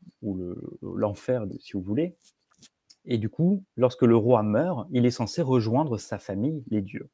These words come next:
Et donc, les pyramides sont des représentations de cette butte primordiale du, au sommet duquel s'élève le soleil.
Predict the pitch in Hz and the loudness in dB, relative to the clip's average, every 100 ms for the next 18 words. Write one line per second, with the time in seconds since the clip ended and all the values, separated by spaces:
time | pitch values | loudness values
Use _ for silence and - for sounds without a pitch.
0 | _ _ _ _ _ - 147 220 233 - | _ _ _ _ _ 0 6 6 6 -2
1 | - 120 127 156 120 110 151 180 - 127 | 4 4 6 4 6 4 4 2 0 -4
2 | - 208 226 143 123 143 151 131 127 113 | 0 2 4 6 6 6 4 2 4 0
3 | 107 - 185 - _ _ _ _ _ - | -2 -2 -2 -2 _ _ _ _ _ 0
4 | 143 185 180 139 113 131 156 - - 127 | 4 6 8 8 8 6 4 2 -2 4
5 | 117 110 131 208 190 127 143 - _ _ | 4 6 6 6 4 4 4 0 _ _
6 | - - 143 127 - 190 147 123 123 170 | -16 -4 -2 2 6 8 8 6 6 4
7 | 202 113 113 - 147 151 165 151 151 - | 6 4 0 0 6 8 8 6 4 2
8 | 101 - | 2 0